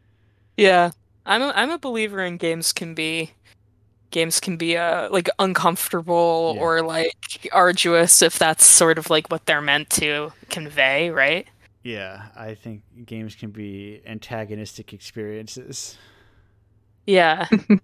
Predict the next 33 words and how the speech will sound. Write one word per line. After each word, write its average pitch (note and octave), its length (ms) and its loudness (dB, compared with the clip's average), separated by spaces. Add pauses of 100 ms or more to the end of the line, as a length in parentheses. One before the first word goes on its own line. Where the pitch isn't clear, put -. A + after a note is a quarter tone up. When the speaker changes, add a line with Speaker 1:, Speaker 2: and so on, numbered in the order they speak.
(920)
Speaker 1:
Yeah, G#3 180 6
like, G3 200 6
I G#3 60 6
really A3+ 420 2
liked G3+ 400 0
the, F3+ 220 -2
uh, D#3+ 200 2
I - 80 0
think - 480 -2 (140)
it F3 160 -2
was, E3+ 440 0
I F3+ 40 -6
think D4+ 200 -4
this - 180 2
game G3+ 240 0
was E3+ 300 4
in E3 340 -2
the D#3 240 -2
Indiepocalypse E3 680 -2
issue D#3+ 240 -4
I E3 140 0
was E3 180 -2
in, E3 200 -2
and F#3 100 0
I F#3+ 80 4
think C4 220 -2
you B3+ 80 0
had F#3 180 2
these D#3 220 0
guys C#3 280 2
on, C3 380 0 (140)
um, C#3+ 260 -6
and, C3+ 180 -6